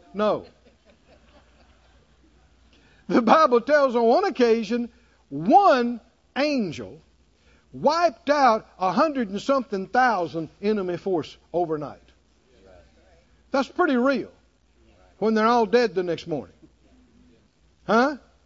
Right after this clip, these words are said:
Oh, no. This is real. But it's just a picture of how, uh, it didn't say he saw them coming. They were already there.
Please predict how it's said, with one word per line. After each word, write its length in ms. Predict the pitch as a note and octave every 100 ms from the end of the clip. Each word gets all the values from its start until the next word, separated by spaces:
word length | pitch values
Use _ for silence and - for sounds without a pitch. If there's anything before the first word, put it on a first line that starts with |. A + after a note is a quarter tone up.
| _ _ _ _
Oh, 180 | - G#3+
no. 280 | F#4 E4+ C#3+ _ _ _ _ _ _ _ _
This 280 | - D4 G3+
is 140 | F#3
real. 340 | D#3+ F4+ E4+ - _ _ _ _ _ _ _ _ _ _ _ _ _
But 400 | D3 F#3+ D4 - _
it's 240 | - C#4+ -
just 400 | F#4 F#4 - -
a 160 | B3
picture 720 | A#3+ - D#4+ - _ - C4+ C#4
of 240 | A#3+ A#3
how, 380 | G3 D4+ C#4 - _ _ _ -
uh, 340 | G3+ - F3+ D3+ -
it 180 | B3 C#4+
didn't 240 | F#4 D4+
say 380 | - F4 D#4+ B3+ _ -
he 200 | D4+ B3+
saw 400 | - D#4 D4+ B3
them 260 | B3+ A3
coming. 580 | - - D4+ C4 G3+ G#2+ _ _ _ _ _ _ _ _ _ _ _ _ _ C3+
They 200 | A3+ G4
were 240 | F#4+ A#3+
already 340 | A3 G#3+ F#3+
there. 380 | D#3+ C4+ E4+ -